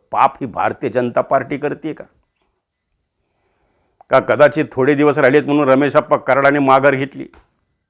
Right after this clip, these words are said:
का वरून मॅनेज झालेलं आहे? का अमित देशमुखांनी स्थानिक यंत्रणा मॅनेज केलेली आहे? अभिमन्यू पवार साहेब धाराशिवमध्ये अडकलेले आहेत,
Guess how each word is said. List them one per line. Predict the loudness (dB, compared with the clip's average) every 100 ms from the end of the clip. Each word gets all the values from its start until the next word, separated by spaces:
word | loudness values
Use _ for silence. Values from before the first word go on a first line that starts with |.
| _ _ _ _ _ _ _ _ _ _ _ _ _ _ _
का | -4
वरून | -2 2 4 4
मॅनेज | 4 4 2
झालेलं | 2 0 0 -6
आहे? | -10 _ _ _ _ _ _ _ _ _ _ _ _ _ _ _
का | 2 2
अमित | 2 0
देशमुखांनी | 0 0 0 2 2 2
स्थानिक | -2 -2 0 4
यंत्रणा | 2 2 2 4
मॅनेज | 4 2 -2
केलेली | -4 -4 -4 -8
आहे? | -12 _ _ _ _ _ _ _ _ _ _ _ _ _ _ _ _ _ _ _ _ _ _ _ -6
अभिमन्यू | 0 2 4 4 4
पवार | 4 6 6
साहेब | 4 0 2
धाराशिवमध्ये | 2 2 2 -2 2 4
अडकलेले | 2 2 0 0
आहेत, | -4 _ _